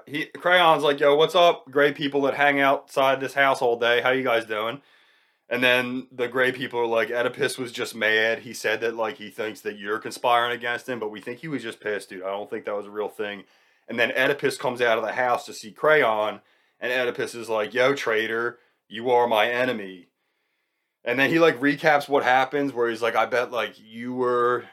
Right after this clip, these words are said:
you're conspiring against me or something." Oedipus is pretty heated when he comes out and sees Creon here. And then Creon's like, "Wait, hold up, dude. Aren't you married to my sister? I'm not against you. I'm just, I, dude, if you don't believe me, I'm telling you, I went to the Oracle of Delphi.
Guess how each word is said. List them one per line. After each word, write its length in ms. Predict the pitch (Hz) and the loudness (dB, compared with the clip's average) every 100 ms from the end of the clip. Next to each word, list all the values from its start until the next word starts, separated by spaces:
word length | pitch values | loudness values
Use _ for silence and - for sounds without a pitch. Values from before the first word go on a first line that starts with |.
| _ _ _ | _ _ _
you're 280 | 117 123 123 | -8 -6 -6
conspiring 600 | 143 135 147 139 139 139 | -8 -6 0 2 2 -2
against 280 | 139 143 139 | -2 -4 -4
me 60 | 143 | -8
or 80 | |
something." 320 | 135 139 139 139 | -4 -6 -4 0
Oedipus 400 | 208 - 339 - | 0 0 -6 -6
is 100 | - | -6
pretty 240 | 190 151 | -4 -4
heated 280 | - 147 127 | -6 -6 -6
when 120 | 107 | -8
he 60 | 104 | -8
comes 240 | 113 113 | -6 -4
out 140 | 107 | -4
and 80 | 110 | -4
sees 320 | - 104 95 | -12 -16 -16
Creon 460 | - 110 95 92 85 | -4 -2 0 -2 -6
here. 260 | 98 92 - _ _ _ _ _ _ _ _ _ | -8 -8 -10 _ _ _ _ _ _ _ _ _
And 140 | 131 143 | 0 2
then 120 | 143 | 4
Creon's 440 | 156 151 147 147 | 6 8 8 6
like, 240 | 143 139 143 | 2 0 0
"Wait, 180 | 139 120 | 0 2
hold 240 | 147 127 | 2 2
up, 160 | 113 117 | 2 0
dude. 160 | 107 | -2
Aren't 180 | 123 139 | -2 -2
you 60 | 143 | 0
married 280 | 143 139 | 0 0
to 60 | 135 | -2
my 120 | 117 | -4
sister? 640 | - 135 123 131 117 117 - _ _ | -4 -4 -2 -2 -2 -2 -8 _ _
I'm 140 | - 117 | -8 2
not 220 | 127 139 | 4 4
against 420 | 131 123 120 - | 2 -2 -2 -8
you. 440 | 120 120 117 117 - _ _ _ _ _ 135 | -6 -4 -4 -6 -12 _ _ _ _ _ 0
I'm 160 | 123 | 0
just, 140 | 139 - | 0 0
I, 100 | 127 | -2
dude, 440 | 120 135 156 117 - | -2 0 0 0 -2
if 140 | 131 | 0
you 60 | 139 | 2
don't 180 | 160 | 2
believe 340 | 160 165 160 139 | 4 2 2 0
me, 140 | 135 | -2
I'm 140 | 117 120 | -4 -2
telling 340 | 139 147 127 | 0 0 0
you, 140 | 113 | -4
I 140 | 113 117 | 0 0
went 220 | 131 139 | 0 -4
to 60 | 139 | -6
the 120 | 135 | -2
Oracle 400 | 139 143 143 151 | 2 4 4 0
of 80 | 139 | 2
Delphi. 640 | 135 135 131 113 113 | 2 0 2 2 2